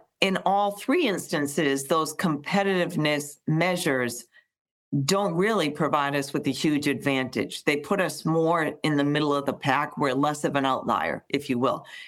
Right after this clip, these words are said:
And, and, and so I do think this isn't a one and done situation. I think we're gonna have to look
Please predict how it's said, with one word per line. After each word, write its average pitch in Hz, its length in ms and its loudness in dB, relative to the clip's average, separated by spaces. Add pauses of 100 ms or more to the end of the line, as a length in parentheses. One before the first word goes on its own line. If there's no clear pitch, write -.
(100)
And, 165 180 0
and, 160 220 0
and 156 140 0
so 175 220 0
I 165 100 2
do 196 320 0
think 190 480 -2
this 160 260 0
isn't 165 240 0
a 143 80 2
one 147 240 0
and 143 220 2
done 139 260 0
situation. 127 880 -2
I 135 80 2
think 160 260 0
we're 151 60 2
gonna 156 160 0
have 143 300 0
to 143 80 2
look 151 420 -2